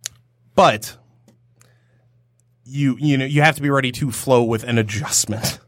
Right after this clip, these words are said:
<laughs> to your plot. Sorry, the, the whole thing is making me laugh a lot. Um, and then that brings us to the last kind. Did they actually die in combat with, like, somebody you had threaded as a main N P C, villain, villainous N P C,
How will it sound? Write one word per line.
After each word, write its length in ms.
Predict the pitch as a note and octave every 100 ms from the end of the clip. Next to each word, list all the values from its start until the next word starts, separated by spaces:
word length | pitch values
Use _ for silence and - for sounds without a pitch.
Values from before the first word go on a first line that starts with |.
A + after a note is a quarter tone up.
| _
<laughs> 180 | _ -
to 100 | A2
your 120 | G2+
plot. 340 | A2 G#2 A2
Sorry, 300 | A#2 G#2+ G2+
the, 200 | G#2+ A2+ - _ - B2
the 180 | A#2
whole 240 | G#2+ G#2+ G#2
thing 220 | G2+ G2+
is 160 | G#2 G#2
making 200 | G2+ G2
me 80 |
laugh 260 | G2 G2 G2+
a 520 | G2 F#2 - - C#3+ -
lot. 0 | A#2+ A#2
Um, 180 | A2 G2+ - - _ _ _ _ _ _ _ _ _ _ _
and 140 | F3+
then 80 | G3+
that 120 | G3 E3+
brings 220 | G3 F3+
us 120 | E3+
to 80 | F#3
the 100 | E3
last 320 | F3+ A#3 -
kind. 260 | - G2+ G#2
Did 140 | D3+
they 120 | F#3
actually 500 | D#3+ G3+ - A#3 F#3 - _ _
die 240 | C3 F3+
in 200 | G3 E3+
combat 460 | D3+ D#3+ D3 B2+ A#2
with, 140 | A#2+
like, 240 | A#2+ B2 A#2
somebody 260 | C3+ C3 A#2+
you 60 |
had 260 | B2+ B2 - _ _
threaded 480 | - B2+ A#2+ A#2+ A#2
as 160 | A2 G#2+
a 40 |
main 340 | G#2+ G#2+ G#2+
N 220 | G#2+ G#2+ G#2
P 200 | A2 G#2+
C, 300 | - A2 G#2+
villain, 460 | A#2 A2+ G#2+ G2
villainous 340 | A#2 A#2 G#2+ G#2
N 120 | G#2
P 100 | G#2
C, 240 | G2 -